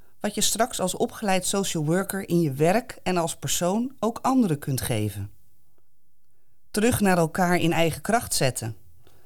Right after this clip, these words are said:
Een eigen kracht die onze eerstejaars student weet te vinden als deze even kwijt is. Waarvan alleen deze de sleutel heeft en niemand anders. Een ontdekking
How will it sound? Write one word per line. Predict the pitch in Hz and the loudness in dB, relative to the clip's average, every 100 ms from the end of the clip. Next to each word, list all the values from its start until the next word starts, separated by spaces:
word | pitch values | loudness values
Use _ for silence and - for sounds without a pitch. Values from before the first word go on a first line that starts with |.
| - - - | -18 -18 -8
Een | 156 151 | -4 0
eigen | 175 233 202 | 2 2 0
kracht | - 175 180 - - - | 0 0 0 -4 -12 -6
die | 175 | -2
onze | 170 165 147 | 2 2 2
eerstejaars | 170 196 196 185 156 147 | 0 2 2 2 0 0
student | - 151 165 180 | -2 0 0 2
weet | 160 156 | 2 0
te | 147 | 0
vinden | 123 196 214 - | 2 4 4 2
als | 147 147 | -2 0
deze | 160 156 - | 2 2 0
even | 147 - | -2 -2
kwijt | - 151 165 175 | 0 4 4 2
is. | 110 - - - - - - - - - - - | -4 -6 -8 -10 -20 -20 -18 -18 -18 -18 -14 -4
Waarvan | 147 147 175 | -2 2 0
alleen | - 180 190 156 | 2 2 2 2
deze | 160 240 214 | 4 4 2
de | 165 | 0
sleutel | 147 196 196 175 127 | 0 0 0 -2 -4
heeft | 117 113 - - - | -2 -4 -8 -16 -6
en | 156 143 | 2 6
niemand | 160 214 185 - | 6 6 2 -2
anders. | 160 139 113 110 - - - - - - - - - | -2 -2 -2 -6 -8 -10 -18 -18 -18 -18 -20 -20 -8
Een | - 147 | -2 0
ontdekking | 139 139 160 220 220 240 | 2 2 2 0 -2 -2